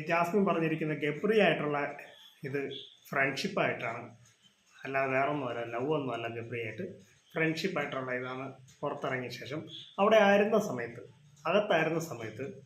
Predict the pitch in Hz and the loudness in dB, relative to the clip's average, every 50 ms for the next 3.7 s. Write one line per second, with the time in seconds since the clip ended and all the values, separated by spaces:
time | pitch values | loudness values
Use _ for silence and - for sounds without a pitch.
0 | - _ _ _ _ _ - 156 170 156 165 190 196 196 190 190 160 143 139 135 | -20 _ _ _ _ _ 0 0 0 2 4 4 6 6 6 4 4 2 0 -2
1 | 135 131 131 131 127 120 113 113 123 127 127 - - 131 131 - - - _ - | -2 -2 -2 -2 -2 -2 -2 -2 -4 -4 -4 -4 -8 -8 -8 -10 -14 -20 _ -4
2 | 165 165 160 170 156 156 160 165 160 160 160 131 135 135 147 147 135 120 113 110 | -4 -2 0 2 2 2 2 0 0 -2 -4 -4 -4 -4 -4 -4 -6 -8 -10 -10
3 | 110 107 104 - - - - _ _ _ 196 190 - 202 | -8 -8 -8 -10 -12 -16 -20 _ _ _ -8 -2 0 0